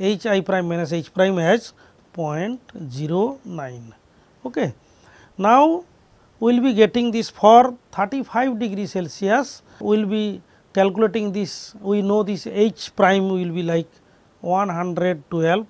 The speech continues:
point eight and this T L I will be like this thirty-three point nine degree Celsius and then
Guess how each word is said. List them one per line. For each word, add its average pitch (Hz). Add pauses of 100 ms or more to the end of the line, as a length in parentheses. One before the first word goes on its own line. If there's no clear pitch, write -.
point 151 (440)
eight 226 (160)
and 165 (320)
this 185
T 220
L 220
I 202
will 196
be 180
like 175
this 202
thirty-three 202
point 165
nine 156
degree 160
Celsius 226 (600)
and 170
then 165